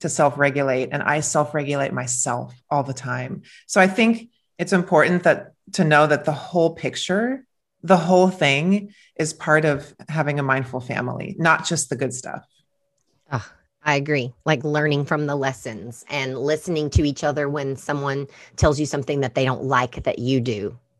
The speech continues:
Speaker 2: or, you
Speaker 1: Right.
Speaker 2: know, the way you talk to them, et cetera. I agree. It's, it's a bit, way bigger picture than that. And like we say in nearly epi-,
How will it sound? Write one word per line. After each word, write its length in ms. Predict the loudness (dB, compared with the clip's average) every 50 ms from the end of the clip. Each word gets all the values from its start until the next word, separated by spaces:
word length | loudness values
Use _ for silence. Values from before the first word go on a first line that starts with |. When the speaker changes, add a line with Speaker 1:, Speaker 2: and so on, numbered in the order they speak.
| _ _ -2
Speaker 2:
or, 280 | -2 0 0 0 0
you 40 | 0
Speaker 1:
Right. 200 | 0 0 0 0
Speaker 2:
know, 160 | 0 0 0 2
the 120 | 2 2
way 100 | 2 2
you 180 | 2 0 0 -2
talk 360 | -2 0 0 0 0 0 -2
to 80 | -6 -4
them, 440 | -4 -2 -4 -4 -4 -6 -8 -8 -10 -10
et 100 | -10 -8
cetera. 480 | -4 -2 -2 0 0 -2 -4 -4 -8 -10 _ -4
I 120 | -2 -2
agree. 460 | 0 0 0 -2 -2 -2 -4 -8 -10 _ -6
It's, 360 | -6 -6 -6 -6 -10 -10 -12 _ -18 -20 -20 -20 -20 -20 -20 -20 -20 -20 _ _ _ _ _ _ -6
it's 220 | -4 -4 -4 -2 -6
a 20 |
bit, 580 | -6 -2 2 4 6 6 6 6 6 4 2 0
way 360 | 2 6 6 6 6 6 4
bigger 280 | 2 0 0 0 0
picture 440 | 0 0 0 -2 -2 -4 -4 -4 -2
than 220 | -2 -4 -6 -6 -4
that. 260 | -4 -4 -4 -6 -8 _ -2
And 260 | 0 0 0 0 -2 -4 -2
like 260 | 2 2 2 4 4
we 80 | 2 0
say 180 | 4 4 4
in 160 | 4 4 4 4
nearly 340 | 6 8 8 8 8 8
epi-, 300 | 8 6 4 0 -6 -6